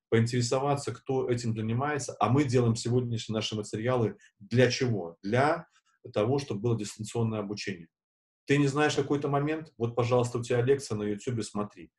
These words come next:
Текстовый материал, пожалуйста, текстовый материал. Презентация, пожалуйста, презентация. Экзаменационные вопросы не проблема. Все это, в принципе, сегодня есть. Школа молодого арбитра работает во многих регионах.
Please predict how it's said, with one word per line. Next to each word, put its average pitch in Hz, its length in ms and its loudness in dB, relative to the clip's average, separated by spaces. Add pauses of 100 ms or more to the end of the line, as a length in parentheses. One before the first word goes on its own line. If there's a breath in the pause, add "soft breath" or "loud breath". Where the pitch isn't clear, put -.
(340)
Текстовый 139 420 2
материал, 135 500 0
пожалуйста, 113 460 -2
текстовый 98 460 -6
материал. 92 480 -8 (260)
Презентация, 123 640 -2
пожалуйста, 117 500 0
презентация. 98 680 -10 (240)
Экзаменационные 127 720 0
вопросы 156 520 -4 (300)
не 107 180 0
проблема. 131 600 0
Все - 460 2
это, 117 220 -2
в - 100 -12
принципе, 131 400 -2
сегодня 107 500 0
есть. 95 480 -6 (1400 loud breath)
Школа 180 320 2
молодого 156 380 2
арбитра 135 360 0
работает 107 440 0
во 95 80 -4
многих 101 340 -6
регионах. 95 480 -10